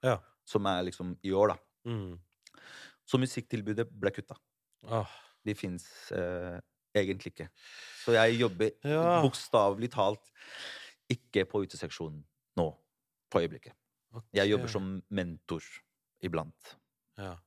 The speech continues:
Speaker 2: Ja. Så det var meg og, eh, flere andre som mistet jobben. <laughs>
Speaker 1: Men jeg føler at det er historien jeg hører hvert eneste år siden jeg flyttet til Oslo for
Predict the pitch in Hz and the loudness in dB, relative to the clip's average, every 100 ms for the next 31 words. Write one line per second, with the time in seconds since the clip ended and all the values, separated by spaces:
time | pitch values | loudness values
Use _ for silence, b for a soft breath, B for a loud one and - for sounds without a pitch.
0 | _ - 82 - _ _ _ _ - 110 | _ -6 -6 -8 _ _ _ _ -2 0
1 | 117 117 117 120 120 - 110 110 104 110 | 0 2 2 2 -2 0 2 2 0 -2
2 | 107 - 101 98 90 85 90 95 95 - | -2 -2 0 0 -2 -8 -10 -10 -8 -4
3 | 90 110 - - - - - - 180 180 | -4 -4 -6 -10 -8 -6 -2 2 4 4
4 | 180 214 165 147 135 135 135 160 - 113 | 4 4 4 4 4 4 4 -4 -4 0
5 | 104 113 127 131 104 113 113 87 110 - | 2 2 2 2 2 0 -2 -4 -4 -4
6 | - 113 95 87 107 95 101 - 104 101 | -4 -2 -2 -4 0 2 2 0 -2 -2
7 | - 110 - 90 95 98 - - 85 | -2 -6 -4 -6 -4 -8 -8 -12 -10